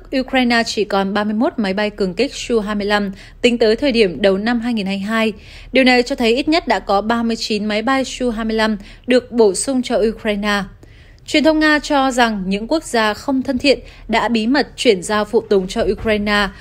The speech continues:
hồi phục những chiếc Su hai mươi lăm loại biên. Tuy vậy, cũng không loại trừ số liệu về cường kích Su hai mươi lăm bị Nga tiêu diệt được phóng đại trong cuộc chiến thông tin giữa Moscow và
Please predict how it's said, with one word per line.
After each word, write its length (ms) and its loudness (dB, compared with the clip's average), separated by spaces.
hồi 260 4
phục 180 4
những 220 0
chiếc 200 0
Su 220 0
hai 140 0
mươi 120 2
lăm 240 2
loại 160 2
biên. 280 4
Tuy 120 4
vậy, 300 2
cũng 440 2
không 480 2
loại 140 4
trừ 260 0
số 200 0
liệu 220 2
về 220 0
cường 240 -2
kích 200 -2
Su 240 -4
hai 160 0
mươi 40 2
lăm 220 0
bị 120 -2
Nga 280 -4
tiêu 220 -2
diệt 360 2
được 260 -4
phóng 200 0
đại 220 2
trong 280 0
cuộc 280 -2
chiến 220 0
thông 160 -2
tin 260 0
giữa 180 0
Moscow 680 0
và 100 -2